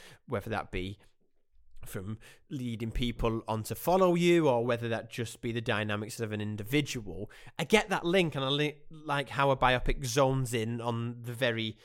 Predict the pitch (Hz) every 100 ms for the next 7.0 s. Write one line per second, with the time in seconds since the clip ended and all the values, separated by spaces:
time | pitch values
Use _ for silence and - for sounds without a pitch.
0 | - - - 151 139 135 - 113 101 107
1 | 110 110 90 - - 110 104 110 135 123
2 | 127 135 135 113 98 - - - - -
3 | 156 156 151 143 190 220 - 160 156 -
4 | 135 139 143 131 - - 165 160 - -
5 | - 117 107 127 131 139 - 120 117 117
6 | 117 120 113 113 - 117 113 - - -